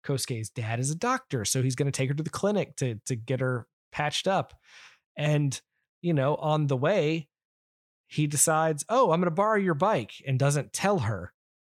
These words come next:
that it, like, he texts her that she, that he's going to borrow her bike, but she's been time traveling so much. And throughout this time, she forgets that,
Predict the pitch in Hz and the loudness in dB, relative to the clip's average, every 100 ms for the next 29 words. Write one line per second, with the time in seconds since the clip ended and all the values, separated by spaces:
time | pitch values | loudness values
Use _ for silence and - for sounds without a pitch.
0 | _ - 135 139 151 143 160 - 175 - | _ -2 0 2 2 2 2 2 2 2
1 | - 135 127 120 147 - 139 139 131 135 | 0 0 -2 -2 -4 -6 -6 -2 0 0
2 | 123 131 127 123 131 131 120 120 147 131 | 0 0 0 0 2 2 2 2 2 0
3 | 101 - 131 - - - - 160 147 123 | -2 -4 -4 -4 -14 -4 0 0 0 -2
4 | 143 147 143 139 123 120 - 131 120 120 | -2 0 2 0 0 0 0 0 0 0
5 | 120 131 120 127 123 - 123 - - 147 | 0 0 0 0 0 -2 -2 -2 -2 0
6 | 147 127 113 - - - - 196 165 151 | 2 2 -2 -6 -18 -6 0 2 2 0
7 | 147 - 151 | 0 2 2